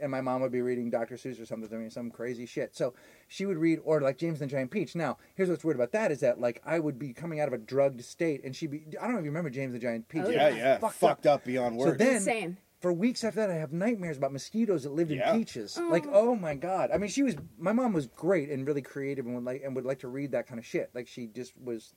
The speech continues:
Speaker 1: like that. But those images would, coming out of surgery.
Speaker 2: Do you remember the picture at the beginning of James and the Giant
Speaker 3: Yep.
Speaker 2: Peach of James in the little house?
Speaker 3: Yep.
Speaker 2: It's the most, I used to stare at it as a child.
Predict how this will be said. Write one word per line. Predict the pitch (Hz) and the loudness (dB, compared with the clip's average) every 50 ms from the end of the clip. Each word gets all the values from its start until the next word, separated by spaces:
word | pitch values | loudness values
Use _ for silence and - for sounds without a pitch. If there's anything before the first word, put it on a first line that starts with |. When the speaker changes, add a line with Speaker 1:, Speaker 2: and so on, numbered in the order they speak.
| _ - | _ -4
Speaker 1:
like | 123 135 143 - | -4 -4 -4 -4
that. | - 104 90 - _ | -8 -10 -10 -10 _
But | - 127 117 - - - _ - - - _ _ _ _ _ 131 | -4 -4 -4 -4 -8 -18 _ -20 -20 -20 _ _ _ _ _ 0
those | 120 156 156 151 135 175 | 2 2 4 2 0 -2
images | 170 175 196 185 165 131 127 123 117 - | -2 -2 0 0 -2 -2 -2 -4 -4 -4
would, | 127 127 120 110 - _ _ - - - - _ | -6 -8 -8 -8 -10 _ _ -20 -20 -20 -20 _
coming | - - 175 165 156 | -10 -8 -6 -4 -2
out | 139 123 | -2 -2
of | 120 - | -4 -6
surgery. | - - 175 170 170 156 127 123 113 104 101 - | -6 -4 -2 -2 -2 -2 -2 -4 -4 -4 -6 -4
Speaker 2:
Do | 294 311 | 0 0
you | 330 370 | 0 2
remember | 392 415 415 392 453 440 | 0 -2 -2 -2 -2 -2
the | - 247 | -2 -4
picture | - - - 214 - - - 302 294 262 | -8 -8 -12 -12 -12 -10 -4 -4 -4 -2
at | 277 | -2
the | - | -4
beginning | 196 190 190 170 202 202 214 214 | -6 -6 -4 -4 -4 -2 -2 -6
of | 202 | -6
James | - 196 175 190 180 - | -6 -6 -6 -6 -8 -10
and | 220 | -10
the | 202 220 | -6 -4
Giant | 202 185 - | -2 -2 -2
Speaker 3:
Yep. | - | -4
Speaker 2:
Peach | - 269 240 - - - | -6 -8 -8 -8 -8 -8
of | 208 202 185 170 | -8 -8 -8 -6
James | 175 202 208 233 247 226 - - | -4 -4 -2 -2 -4 -4 -6 -6
in | 226 220 247 233 | -6 -4 -4 -2
the | 240 | -2
little | 226 214 220 202 214 | -2 -2 -2 -2 -2
house? | 170 - 196 185 208 269 - - - | -4 -4 -4 -4 -4 -4 -6 -10 -2
Speaker 3:
Yep. | - - - | 0 0 0
Speaker 2:
It's | - - | 2 2
the | 330 262 | 0 0
most, | 277 262 254 247 254 320 349 - - - - _ - - _ - | 2 0 2 2 2 2 0 -2 -6 -14 -18 _ -20 -18 _ 0
I | 254 | 0
used | 262 311 - - | 0 0 -4 -6
to | 285 285 | -10 -12
stare | - - - 254 220 233 247 | -14 -8 -2 0 0 2 2
at | 254 196 | 0 -2
it | 175 - | -2 -4
as | - 190 185 | -6 -8 -8
a | 190 | -8
child. | - - 220 214 214 - | -10 -6 -2 -2 -2 -2